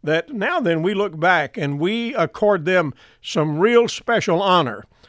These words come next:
And we do so, I think, appropriately, because they are the vehicles through which the Lord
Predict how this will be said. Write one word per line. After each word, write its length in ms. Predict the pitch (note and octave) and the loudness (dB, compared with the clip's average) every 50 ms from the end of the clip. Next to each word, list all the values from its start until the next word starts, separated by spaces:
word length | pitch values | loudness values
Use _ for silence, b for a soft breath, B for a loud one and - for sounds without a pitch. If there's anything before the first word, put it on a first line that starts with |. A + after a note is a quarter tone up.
| b b | b b
And 200 | - D3+ D3+ C#3+ | -4 -2 -2 0
we 100 | D3+ D3+ | 0 -2
do 280 | C#3 B2+ F3+ A#3+ B3+ A3+ | 0 0 0 2 2 0
so, 500 | - - F3+ D#3 D#3 F3 G#3+ - - G2+ - | -2 0 0 2 2 2 2 0 -2 -4 0
I 100 | - E3 | 0 0
think, 400 | D#3+ - F3 E3 D#3+ F3 - - - - | 0 0 -2 -2 -2 -4 -8 -14 -6 -4
appropriately, 920 | E3+ E3+ - - F#3+ F#3+ F#3+ F#3+ - A3+ D3+ D3+ D#3+ D#3 E3+ A3 B3+ A3+ B B B B B B | -4 -4 -2 -2 -2 -2 -2 -4 -6 -4 -4 -4 -2 0 0 0 0 -2 B B B B B B
because 500 | - D3+ E3+ - - G3+ G3 F#3 E3 C#3 | -4 -4 -2 0 2 2 2 2 2 0
they 180 | C3+ E3+ G3 A3 | 0 2 2 2
are 180 | - A#3 G#3+ F3 | 2 2 0 2
the 140 | D#3+ F3 | 0 0
vehicles 800 | E3+ D3+ F#3+ A#3+ A#3+ F#3+ G#3 F3+ D3 - E3+ D#3+ E3 E3 D3 - | 0 0 -2 0 0 0 0 -2 -2 -2 0 0 0 0 -2 -6
through 380 | - - - - F#3+ A#3 B3+ B3+ | -10 -12 -8 0 2 2 2 2
which 340 | F#3 F3 D3+ E3 F3 - - | 0 0 0 0 0 -2 -8
the 180 | F#3 D3+ E3+ | -4 -2 -2
Lord 400 | E3 D#3+ D#3 D#3+ F3 F#3 F#3+ E3+ | 0 2 2 4 4 2 2 -2